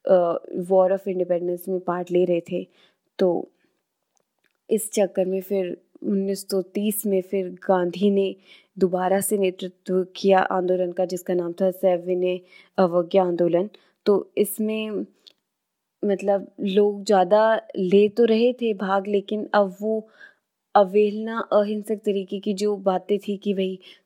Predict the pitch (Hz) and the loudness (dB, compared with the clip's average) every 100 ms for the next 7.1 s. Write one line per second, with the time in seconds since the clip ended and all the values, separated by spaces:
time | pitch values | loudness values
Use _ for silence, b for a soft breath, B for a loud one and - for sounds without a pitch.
0 | - 196 190 185 - _ _ - 196 190 | -6 -4 -4 -8 -12 _ _ 0 2 2
1 | 190 196 202 196 185 190 190 190 190 - | -4 -6 -4 -2 -2 -2 -2 -2 -2 -2
2 | 190 - 185 185 190 208 190 185 185 202 | -4 0 2 2 2 0 0 -4 -6 -6
3 | 196 180 208 - 214 208 208 196 196 208 | -6 -4 -4 -4 -6 -6 -6 -4 -4 -4
4 | 202 190 185 190 226 - b b - 226 | -4 -4 -4 -4 -6 -10 b b -2 -2
5 | - 196 180 180 185 180 180 175 170 214 | 0 -2 -2 -4 -4 -4 -4 -6 -4 -4
6 | 226 _ _ _ - 202 170 165 175 170 | -6 _ _ _ 2 2 2 -4 -6 -6